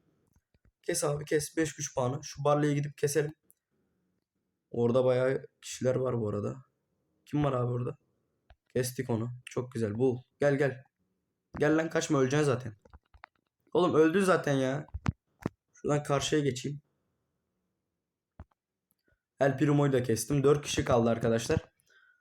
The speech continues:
Nita'nın ayısını kestim. Dört kişi kaldı. Nita geliyor. Bu beni keser mi? Kesemez. Keser. Kesemez, keser. Kesebilir.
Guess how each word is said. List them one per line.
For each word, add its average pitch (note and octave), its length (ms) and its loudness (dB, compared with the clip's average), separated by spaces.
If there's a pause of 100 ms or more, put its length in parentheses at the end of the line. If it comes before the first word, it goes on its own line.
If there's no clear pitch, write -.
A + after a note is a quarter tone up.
(240)
Nita'nın C#3+ 360 2
ayısını C#3+ 420 0
kestim. C#3+ 440 0 (1080)
Dört D3 200 4
kişi - 200 -6
kaldı. C#3+ 480 0 (180)
Nita D3 220 -2
geliyor. B2 300 2
Bu D3 120 0
beni D3 200 0
keser D3 340 -2
mi? D3 300 -6 (1120)
Kesemez. C#3 580 0 (140)
Keser. C3 440 0 (440)
Kesemez, D#3 460 0
keser. - 480 -4 (1120)
Kesebilir. C#3 640 2